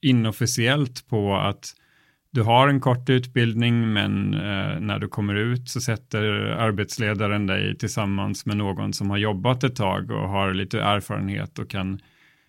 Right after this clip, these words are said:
ja, men lära upp dig på plats. Och så är det ju i många yrken, men skillnaden är att det här är en del av våldsmonopolet. Ehm, och om då väldigt många ska ut i yrket på väldigt kort tid, så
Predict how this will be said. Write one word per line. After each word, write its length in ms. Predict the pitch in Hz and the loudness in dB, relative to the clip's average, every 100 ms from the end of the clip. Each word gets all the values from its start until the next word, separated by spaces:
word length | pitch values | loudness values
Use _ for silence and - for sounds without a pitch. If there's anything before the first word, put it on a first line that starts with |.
| _ _ - | _ _ -14
ja, 160 | - 139 | -2 0
men 200 | 110 110 | 0 2
lära 200 | 113 113 | 2 2
upp 240 | 104 - | 0 -2
dig 140 | - 104 | -4 -4
på 260 | - 101 | -2 -4
plats. 580 | 92 131 117 - - - - | -2 -2 -2 -4 -4 -6 -6
Och 100 | 117 | -4
så 120 | 135 | 0
är 60 | 131 | 4
det 60 | |
ju 120 | 127 113 | 4 4
i 40 | |
många 320 | 117 107 113 | 2 2 2
yrken, 360 | 113 - 98 95 | 0 -2 -4 -2
men 180 | 104 101 | -2 -2
skillnaden 400 | 110 101 110 104 | -4 -2 -2 0
är 180 | 107 | -2
att 80 | 101 | -2
det 80 | 98 | -2
här 160 | 95 101 | -2 0
är 280 | 98 101 | -2 -4
en 280 | - 117 110 | -6 -6 -4
del 180 | 98 95 | -2 -4
av 80 | 95 | -4
våldsmonopolet. 1000 | 98 98 - 98 95 110 110 107 - - - _ - | -6 -6 -6 -6 -4 -4 -4 -4 -8 -16 -18 _ -10
Ehm, 320 | 104 98 156 - _ _ _ _ _ _ _ _ | -6 -6 -8 -18 _ _ _ _ _ _ _ _
och 380 | 120 107 104 101 - - - _ _ _ _ _ | -2 0 0 -4 -10 -20 -20 _ _ _ _ _
om 140 | 127 120 | 6 6
då 140 | 123 | 6
väldigt 380 | 120 139 120 120 | 6 6 4 2
många 300 | 123 113 110 | 2 2 0
ska 160 | - | -2
ut 360 | 113 139 143 135 | 2 2 2 2
i 40 | |
yrket 440 | 123 107 - 104 - | 0 0 -2 -6 -4
på 80 | 113 | -2
väldigt 320 | 107 101 - | 0 -2 -4
kort 440 | - 117 - - | -4 -4 -4 -14
tid, 460 | - 139 107 - 120 | -4 -2 -2 -4 -6
så 420 | - 113 110 110 | -4 -2 -2 -4